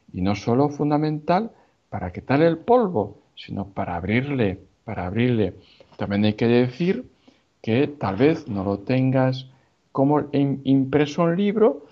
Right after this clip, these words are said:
pero tal vez tengas la aplicación para el móvil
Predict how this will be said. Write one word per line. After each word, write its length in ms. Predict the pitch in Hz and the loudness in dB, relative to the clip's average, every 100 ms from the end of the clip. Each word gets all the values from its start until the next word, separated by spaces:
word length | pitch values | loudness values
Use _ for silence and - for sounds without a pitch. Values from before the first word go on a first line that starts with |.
| _ _ | _ _
pero 240 | - 220 202 | 2 4 4
tal 220 | 196 165 | 2 2
vez 300 | 147 147 147 | 4 2 0
tengas 500 | 135 127 131 139 139 - _ - | -2 0 2 0 -4 -14 _ -4
la 300 | 113 110 - | -2 -2 -2
aplicación 1200 | 139 139 139 170 180 - 110 - - 117 117 117 - _ _ | -2 -2 -2 -4 -4 -4 -6 -6 -2 0 0 -2 -10 _ _
para 360 | - 104 110 - | -4 -2 0 -2
el 240 | - 110 104 | -2 -2 -2
móvil 460 | 110 107 110 107 | 0 0 0 -4